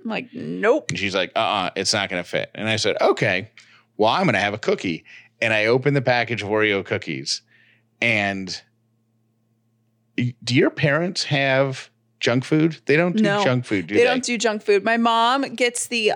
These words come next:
Speaker 1: um, supersize peanut M and M's at, um, Costco,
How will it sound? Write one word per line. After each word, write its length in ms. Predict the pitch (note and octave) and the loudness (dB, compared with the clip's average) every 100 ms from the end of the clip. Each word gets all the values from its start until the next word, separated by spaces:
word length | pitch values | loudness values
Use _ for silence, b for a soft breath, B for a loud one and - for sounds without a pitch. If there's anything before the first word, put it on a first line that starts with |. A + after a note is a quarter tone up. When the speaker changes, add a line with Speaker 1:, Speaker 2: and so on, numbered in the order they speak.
| - | 2
Speaker 1:
um, 400 | G#3 F#3+ F3+ - _ | 0 0 -4 -14 _
supersize 1160 | - - A3 G#3 A3 A3 A#3 A3 A3 A3+ A3+ - - - | -2 0 0 0 0 2 2 2 2 2 2 -2 -6 -8
peanut 320 | - A3+ G#3+ - | -6 -4 -4 -4
M 80 | |
and 100 | G#3 | -4
M's 400 | F#3+ F3+ G3+ A3+ - | -2 -2 -2 -4 -2
at, 340 | G3+ F3 E3+ - | 0 0 -2 -2
um, 320 | G3+ F3+ E3+ | 0 0 -2
Costco, 600 | - F#3 F#3+ - C4+ E4 | -2 -2 -2 0 2 2